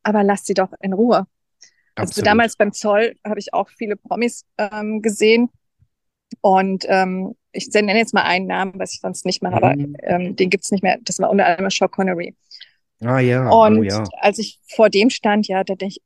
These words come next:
Speaker 1: „Oh, mein Herz, <laughs> ja, das, das sieht genauso
Speaker 2: <laughs>
Speaker 1: aus wie im Fernsehen.“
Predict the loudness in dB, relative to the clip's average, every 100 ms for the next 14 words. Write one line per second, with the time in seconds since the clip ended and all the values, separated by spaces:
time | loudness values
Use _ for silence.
0 | 2 4 2 -2 _ _ _ _ _ _
1 | _ -2 0 0 0 0 -2 -2 0 -2
2 | -2 -4 -4 -6 -4 -4 0 2 2 2
3 | -2 -4 -2 -2 -2 -2 -2 -4 -6